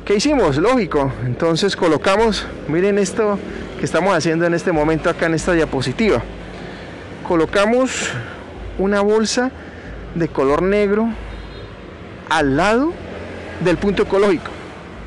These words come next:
Tomamos la hora. ¿Qué hora era? Eran las ocho y cinco de la mañana.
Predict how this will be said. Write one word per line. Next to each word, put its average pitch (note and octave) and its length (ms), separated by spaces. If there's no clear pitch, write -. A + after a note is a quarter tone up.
Tomamos F3 340
la F3+ 140
hora. C3 300
¿Qué D3 80
hora D#3+ 260
era? A#3 180
Eran G#3 420
las C#3+ 340
ocho F#3 400
y F3 60
cinco G3 400
de E3+ 60
la D#3 80
mañana. D#3+ 420